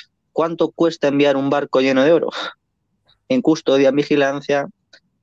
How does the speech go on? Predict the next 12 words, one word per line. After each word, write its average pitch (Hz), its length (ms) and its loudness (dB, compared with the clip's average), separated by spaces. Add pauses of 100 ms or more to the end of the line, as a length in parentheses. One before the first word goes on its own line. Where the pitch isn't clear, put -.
eh, 120 120 -4
eh, 117 200 -2
¿cuánto 151 240 -6
cuesta 143 220 -4
enviar 135 200 2
mil 135 140 -2
millones 127 320 2
de 123 80 4
euros, 117 380 2
eh, 120 220 0
en 120 160 0
Bitcoin? 120 340 -2